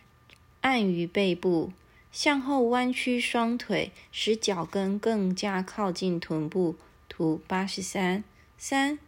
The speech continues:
上提胸部和脊柱，呼吸一到二次，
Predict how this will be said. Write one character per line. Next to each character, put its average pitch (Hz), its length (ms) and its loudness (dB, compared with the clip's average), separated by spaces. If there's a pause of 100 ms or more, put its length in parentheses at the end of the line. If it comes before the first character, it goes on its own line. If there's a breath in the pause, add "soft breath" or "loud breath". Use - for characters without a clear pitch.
(160)
上 311 360 4
提 220 180 2
胸 247 300 0
部 240 180 2
和 220 240 0
脊 175 260 -2
柱， 190 360 0 (400 loud breath)
呼 254 280 0
吸 240 440 0
一 226 180 -2
到 214 160 0
二 202 240 0
次， - 380 -2